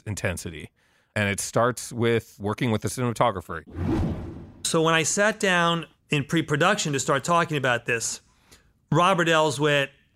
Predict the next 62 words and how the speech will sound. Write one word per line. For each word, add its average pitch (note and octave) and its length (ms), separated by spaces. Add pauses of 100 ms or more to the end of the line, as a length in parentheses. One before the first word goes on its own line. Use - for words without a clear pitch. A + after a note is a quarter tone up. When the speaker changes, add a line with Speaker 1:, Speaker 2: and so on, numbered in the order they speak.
(120)
Speaker 2:
and C#3 360
location C#3 580
guy C3 300
and B2+ 100
other B2+ 120
people C3 200
go, B2+ 120
"We C#3+ 120
can't E3 340
do E3 160
this. - 380
We, C3+ 220
we C3+ 140
can't, D3+ 380
we C#3 100
can't D3+ 300 (180)
crash C#3+ 380
a C#3+ 60
tractor B2+ 420
trailer C3 520 (280)
at C3 100
night. C3+ 200
We B2+ 120
can't D3 240
do D3+ 80
this. B2 120
We're C#3 100
gonna D#3+ 80
have D3+ 80
to D3 60
be C3+ 100
much D3+ 300
more C#3+ 180
realistic A#2+ 460
to B2 60
what's A2+ 160
going A#2 180
on." C3 100 (1080)
So D#3 180
instead F3 320
of G3 120
this, D3+ 320
like, C3 240
massive D3 480
thing C3+ 260 (540)
that C#3+ 80
was C3+ 120
going C#3+ 140
on, C#3 60
we C#3 80
decided G#3+ 480
to G3 80
make E3 220
it D3+ 80
into C#3+ 200
just C#3 200
one D#3 500
long C#3+ 320
sort C#3+ 240
of B2+ 100
series C3+ 360
of B2 100